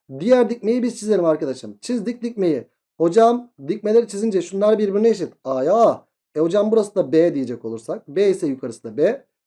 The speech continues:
E ne çıktı arkadaşlar burada? Bakın şu kenarla da şu kenar eşit verilmiş. Yani burası da A artı B. Bizden ebenin, ebenin uzunluğu yani A artı B isteniyor arkadaşlar.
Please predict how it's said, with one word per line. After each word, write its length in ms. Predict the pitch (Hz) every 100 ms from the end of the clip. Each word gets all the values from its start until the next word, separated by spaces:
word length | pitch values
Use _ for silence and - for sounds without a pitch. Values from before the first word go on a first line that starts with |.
| _
E 100 | 175
ne 120 | 254 254
çıktı 260 | 226 214
arkadaşlar 600 | 185 175 156 151 139 127
burada? 400 | 131 139 247 262 _ _ 175
Bakın 320 | 202 202 240
şu 340 | - - - -
kenarla 380 | 240 233 220 202
da 40 |
şu 120 | -
kenar 220 | 214 202
eşit 200 | 196 -
verilmiş. 300 | 185 202 -
Yani 240 | 180 139 127
burası 240 | 165 165
da 80 | 123
A 320 | 135 175 147
artı 200 | 135 196
B. 200 | 160 - _ _ _ -
Bizden 440 | 127 139 139 247
ebenin, 440 | 254 220 226 247 254 170
ebenin 340 | 180 226 254
uzunluğu 500 | 262 220 240 240 226
yani 360 | 165 202 190 226
A 240 | 214 214
artı 220 | 202 185 185
B 120 | 175
isteniyor 520 | 160 - 156 214 196
arkadaşlar. 720 | 156 131 123 - 113 107 104